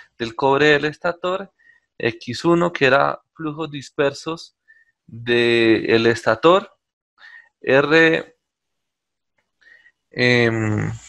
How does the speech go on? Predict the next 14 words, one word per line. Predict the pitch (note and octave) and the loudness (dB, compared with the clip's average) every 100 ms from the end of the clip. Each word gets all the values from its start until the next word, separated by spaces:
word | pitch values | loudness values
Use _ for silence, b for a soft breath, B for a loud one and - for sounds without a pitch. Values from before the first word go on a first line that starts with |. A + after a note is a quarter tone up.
| B B | B B
en | - A#2+ | 0 4
el | A#2 A2+ | 4 2
núcleo, | C3 E3+ F3 G3 A3+ _ _ _ _ _ _ _ _ _ _ _ _ B B B B _ | 4 4 2 -4 -6 _ _ _ _ _ _ _ _ _ _ _ _ B B B B _
que | - B2 A#2+ | 0 4 6
lo | A2+ A2+ | 4 0
llamamos | A2+ A2+ B2 C#3 | 0 0 -2 -2
R | D3 C#3+ | -2 -2
C, | D3+ F3 - - b b b - | 0 0 0 -6 b b b 0
la | B2 B2 | 2 4
reactancia | A#2+ A2+ C3+ B2+ B2+ D#3+ | 2 -2 -4 -4 -4 -6
propia | D#3 E3 D#3+ - F3 F3+ _ b b b - | -4 -4 -4 -4 -6 -6 _ b b b -20
de | A#2 A#2+ A#2+ A#2 A2+ A2 G#2 D2 - _ _ _ _ B B B B _ | -4 0 2 2 2 0 -2 -8 -16 _ _ _ _ B B B B _
el | - B2 B2 B2 | 2 4 6 4
estator, | B2 A#2+ - D3 F#3+ G3 - | 2 2 2 2 2 -2 -4